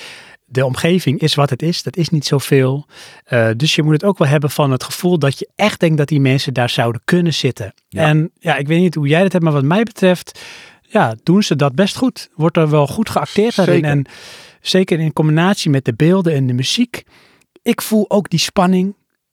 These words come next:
Speaker 1: van wat is er nou, wat gaat er nu gebeuren? Ik leef met die personages mee. Eh, met de een wel meer dan met de ander. Maar op, op hun eigen manier vind ik wel dat ze echt wel goed acteren.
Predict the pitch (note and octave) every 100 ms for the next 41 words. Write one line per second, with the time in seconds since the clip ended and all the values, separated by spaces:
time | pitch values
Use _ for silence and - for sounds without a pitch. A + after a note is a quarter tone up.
0 | _ - D3+ D3 - - F3+ G3 E3+ D#3+
1 | E3 - F#3+ F3 D#3+ D3 C3 D#3 F#3 F3
2 | E3+ - E3+ G3 E3+ D#3+ D#3 E3 F3 D#3
3 | E3 - B2+ D3+ F3 A2+ - _ - -
4 | - _ _ - D3 C#3 D3 - F#3+ G3
5 | F#3 F3+ D#3+ D3+ C#3 - G#3 G3 G#3 -
6 | _ _ _ D3+ D#3 D#3 F#3+ E3 - -
7 | E3 D#3 D#3+ G3+ G#3 E3+ E3 F3 G3 -
8 | F#3 F3 E3 D#3 D#3+ - - F3 - -
9 | F#3 A#3 - G3 C#3+ G2